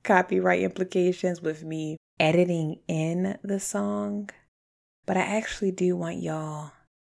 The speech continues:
to experience it. And if I might share, like, pre-global pandemic,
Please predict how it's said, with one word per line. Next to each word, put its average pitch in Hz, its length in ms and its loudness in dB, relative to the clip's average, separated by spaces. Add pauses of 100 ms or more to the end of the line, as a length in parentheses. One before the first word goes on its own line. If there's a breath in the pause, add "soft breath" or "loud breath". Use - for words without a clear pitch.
(180)
to - 180 -8
experience 151 1160 -6
it. 151 300 -6 (500)
And 190 1080 6 (520)
if 175 180 -2
I 160 80 0
might 151 240 -2
share, 151 500 2
like, 151 280 0 (140)
pre-global 160 840 0
pandemic, 156 760 -4